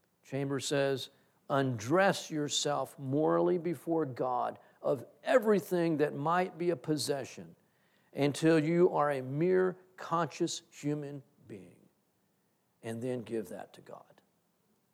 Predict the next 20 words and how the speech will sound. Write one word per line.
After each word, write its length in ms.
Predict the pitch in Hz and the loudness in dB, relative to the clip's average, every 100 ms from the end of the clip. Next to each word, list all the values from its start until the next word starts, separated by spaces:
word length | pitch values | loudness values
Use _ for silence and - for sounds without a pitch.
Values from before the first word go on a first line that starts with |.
| _ _ _ _ _ _ _ - | _ _ _ _ _ _ _ -4
Isn't 260 | 202 262 | 0 2
that 180 | 269 262 | 4 6
how 140 | 233 | 6
God 320 | 220 240 254 226 | 6 4 4 2
has 80 | |
worked 260 | 202 214 214 | 2 0 0
in, 180 | 214 214 - | -8 -8 -4
in 120 | 196 | 0
your 140 | 202 | 2
life? 360 | 208 240 - _ _ _ _ _ _ _ _ _ | 0 -6 -10 _ _ _ _ _ _ _ _ _
He's 200 | - 151 | -6 -4
certainly 300 | - 180 175 | 2 4 6
worked 280 | 175 175 175 | 6 4 4
in 80 | 170 | -2
my 200 | 175 175 | 0 -2
life 320 | 170 165 143 | -2 -4 -6
many 220 | 151 156 | -8 -8
times 340 | 139 139 123 110 | -10 -12 -12 -16
like 160 | 98 | -18
that, 180 | 98 90 | -20 -20